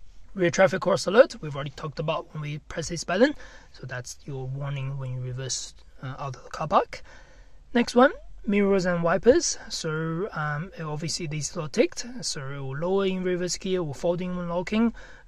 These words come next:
a wipe automatic rain sort of thing, you have rain wipers. So again, this is all ticked. If you don't like any of them, just untick them. Next one, opening, closing.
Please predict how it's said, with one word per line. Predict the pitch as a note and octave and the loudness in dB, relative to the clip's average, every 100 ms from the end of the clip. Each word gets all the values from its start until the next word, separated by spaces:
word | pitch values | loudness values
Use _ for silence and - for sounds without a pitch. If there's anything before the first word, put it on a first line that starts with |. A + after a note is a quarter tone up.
| - | -10
a | C#3+ | -8
wipe | C#3 C#3+ - | -4 -4 -2
automatic | F3+ F#3+ F#3+ F#3+ F3+ | -2 -2 -2 -2 -2
rain | F3+ F3+ F#3 F#3+ G3 | -4 -4 -2 -2 -2
sort | - F3+ | -2 -4
of | D3+ | -2
thing, | E3+ F3 | -2 -2
you | D#3+ D3+ | -4 -6
have | C3 C#3+ - - | -6 -8 -12 -10
rain | D#3+ D#3+ | -6 -2
wipers. | D#3+ E3+ A#3 - - - - | -2 2 2 2 -6 -16 -14
So | D#3+ | -8
again, | C#3+ C3+ | -6 -4
this | C#3 | -4
is | C#3 | -4
all | D3+ | -6
ticked. | C3+ A#3+ - - | 0 0 0 -6
If | D3 B2+ | -12 -10
you | |
don't | D3 C#3 | -10 -6
like | D3+ D3+ | -6 0
any | G#3 A#3+ | 6 10
of | B3 | 10
them, | D4 C5 - - | 8 4 -16 -16
just | - - - | -10 -10 -8
untick | - D#3+ C#3 | -6 -6 -6
them. | B2+ B2 - - - - - - - - - - | -10 -10 -14 -20 -20 -20 -20 -20 -20 -20 -6 2
Next | A3 - | 4 6
one, | B3 A#4 - | 6 6 2
opening, | G#3+ F#3+ G#3 G3 | 2 2 0 0
closing. | - A3 A#3 F4+ D4+ | 2 4 4 2 -2